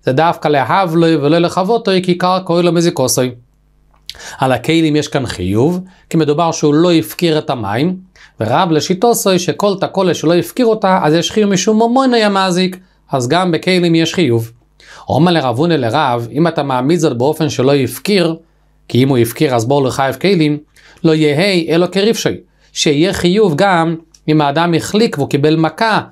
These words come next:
מהטיט שנעשה על ידי המים. אומר רש"י, המשליך זבלו ברשות הרבים, מי לא מחייב שהזבל הזה מזיק, כי לא הפקירו,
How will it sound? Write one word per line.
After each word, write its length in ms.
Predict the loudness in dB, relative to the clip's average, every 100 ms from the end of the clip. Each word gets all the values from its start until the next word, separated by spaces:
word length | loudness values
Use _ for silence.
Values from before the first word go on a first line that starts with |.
| _ _ -2
מהטיט 760 | 0 0 -4 _ -2 -2 -6 -20 _ _
שנעשה 720 | -4 -2 0 0 0 0 0
על 100 | 0
ידי 140 | 0 0
המים. 460 | 0 0 0 -2 -8 _
אומר 240 | -2 0 0
רש"י, 300 | -2 -6 -14 _ -20 -6
המשליך 560 | -4 -2 -2 0 2 4
זבלו 440 | 4 2 2 2
ברשות 340 | 0 0 0
הרבים, 380 | 0 0 -2 -6 -10 _ _ _
מי 180 | 0 2
לא 100 | 2
מחייב 480 | 0 0 0 0 -2
שהזבל 600 | -2 -2 0 0 0 0
הזה 160 | 0 0
מזיק, 480 | 2 2 0 -4 -4
כי 80 | -2
לא 100 | 0
הפקירו, 460 | 0 -2 0 0